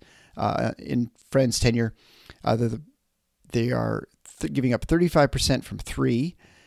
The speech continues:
Uh, they're a hundred twenty-ninth in limiting attempts, so not very good at that. And they are also two hundred eleventh against twos, two hundred and fifty-fourth in defensive rebounding. And I can tell you, after watching lots of Iowa games,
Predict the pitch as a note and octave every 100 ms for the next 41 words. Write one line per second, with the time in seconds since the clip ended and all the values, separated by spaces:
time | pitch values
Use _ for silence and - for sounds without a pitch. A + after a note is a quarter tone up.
0 | _ _ - A2 A2 - C3+ B2+ G#2+ D3+
1 | D3+ C#3 - C#3 C3 A#2+ C3 A2+ A2 C#3
2 | C3+ G#2+ G#2+ F2 A#2 A#2 A#2 A2+ A2+ G#2+
3 | A2 G#2+ G#2 - - _ _ _ - A2
4 | A#2+ A#2+ A#2 - B2 - A#2 D#3 D#3 C3
5 | B2 A#2+ A2+ - - - _ - A2+ A#2+
6 | - - C#3 B2+ A#2 C#3 - _ _ _
7 | - - F#3+ G3+ E3+ C#3 A2+ C#3+ A#2+ G#2
8 | B2+ A#2+ G#2 G#2 A#2+ A2 G#2+ A#2+ G#2+ G2+
9 | G#2 G#2+ - A#2 G#2+ B2+ B2+ A2 - G#2+
10 | G#2 G2+ G#2 - - G#2+ G#2+ G#2 B2 C#3+